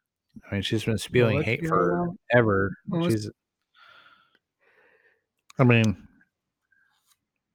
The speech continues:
Speaker 1: she's deserving of the C word. I won't say it, but she is. Like
Speaker 2: Yeah.
Speaker 1: <laughs>
Speaker 2: Yeah, she's deserving a lot of things, but,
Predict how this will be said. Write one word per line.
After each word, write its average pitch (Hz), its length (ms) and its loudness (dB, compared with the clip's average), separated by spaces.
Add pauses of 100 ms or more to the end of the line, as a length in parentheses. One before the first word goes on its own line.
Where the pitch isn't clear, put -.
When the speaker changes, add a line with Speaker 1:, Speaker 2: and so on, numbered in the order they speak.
(800)
Speaker 1:
she's 127 240 4
deserving 123 520 6
of 107 80 2
the 98 100 2
C 110 200 -2
word. 98 360 -2 (140)
I 113 40 -6
won't 101 200 -4
say 104 260 -2
it, 92 120 -4 (140)
but 98 140 -8
she - 180 -8
is. 95 300 -4 (920)
Like 147 120 2
Speaker 2:
Yeah. 131 140 2
Speaker 1:
<laughs> - 280 -8
Speaker 2:
Yeah, 127 160 -2
she's 175 180 -4
deserving 165 360 2
a 139 80 0
lot 143 260 2
of 139 100 -2
things, 127 320 -4
but, 123 220 -2